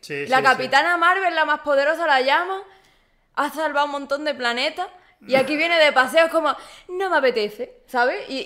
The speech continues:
Speaker 2: y todo es pa' que el Tony Stark se muera.
Speaker 1: Yo, a mí,
Speaker 2: ¿Sabes?
Speaker 1: a mí el balanceo, el... el, el balanceo este que tienen con los superhéroes para decir,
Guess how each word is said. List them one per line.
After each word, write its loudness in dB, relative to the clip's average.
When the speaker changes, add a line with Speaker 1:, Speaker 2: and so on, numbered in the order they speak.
Speaker 2:
y -10
todo 2
es -2
pa' -4
que -2
el -4
Tony -4
Stark -6
se -10
muera. -12
Speaker 1:
Yo, -8
a -12
mí, -10
Speaker 2:
¿Sabes? -6
Speaker 1:
a -10
mí -8
el -8
balanceo, -10
el... -14
el, -14
el -10
balanceo -10
este -12
que -12
tienen -12
con -14
los -14
superhéroes -12
para -10
decir, -12